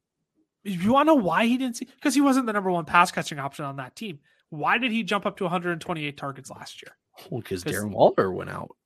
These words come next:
Speaker 1: he was the, literally the only option for Derek Carr on his team. Why do you think Hunter Renfrow had nine touchdowns last year?
Speaker 2: There was no Darren Waller.
Speaker 1: Uh, and no Davante Adams, who we'll see almost all of those touchdowns this year now, right? Like,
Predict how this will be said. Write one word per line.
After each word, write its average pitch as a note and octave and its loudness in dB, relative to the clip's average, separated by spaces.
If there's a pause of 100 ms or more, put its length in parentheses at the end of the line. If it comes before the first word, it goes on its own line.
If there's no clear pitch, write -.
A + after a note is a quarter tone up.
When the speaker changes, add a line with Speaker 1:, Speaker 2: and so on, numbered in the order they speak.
(140)
Speaker 1:
he E3 -8
was D#3+ -4
the, F3 0
literally G#3 2
the A3 -6
only F3 -4
option C#3+ -4
for D#3+ -6
Derek C#3+ -4
Carr C3+ -10
on C3 -12
his B2+ -16
team. C#3 -14 (180)
Why F3 4
do E4 4
you D4+ 4
think C4+ -2
Hunter A3+ -2
Renfrow F3+ 0
had D#3 0
nine D3 -4
touchdowns - -8
last - -14
year? - -20 (760)
Speaker 2:
There G2 -4
was F2+ -6
no F#2 -8
Darren F2+ -6
Waller. B2 -2 (500)
Speaker 1:
Uh, G3 -8
and G3 -2
no A3 2
Davante A3 0
Adams, F3+ 0
who D#3 0 (460)
we'll A#3 4
see C4+ -2
almost B3 -2
all G#3 0
of E3 0
those D#3 -2
touchdowns C#3 -6
this C#3 -14
year - -20
now, - -20
right? G#3 -4
Like, G#3 -6